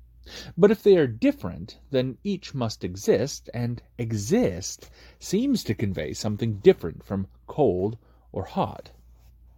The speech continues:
The argument seems hopelessly inadequate, since the claim that, say, only the hot and the cold exist, or have being,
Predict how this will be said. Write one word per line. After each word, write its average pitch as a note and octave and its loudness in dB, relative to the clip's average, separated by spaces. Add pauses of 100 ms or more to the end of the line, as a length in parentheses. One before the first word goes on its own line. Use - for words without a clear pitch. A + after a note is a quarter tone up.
(880)
The D#3 8
argument F3 2
seems A#2 -2
hopelessly G#2 0
inadequate, A2+ -2 (260)
since F#2 -2
the - -8
claim D3 2
that, F#2+ 0 (240)
say, E2+ -6 (300)
only C3 6
the F#2+ -2
hot G#2 0 (140)
and F#2 -6
the G2 -6
cold F#2 -2
exist, G#2 0 (120)
or F2+ -4 (220)
have F2+ -2
being, A2+ 0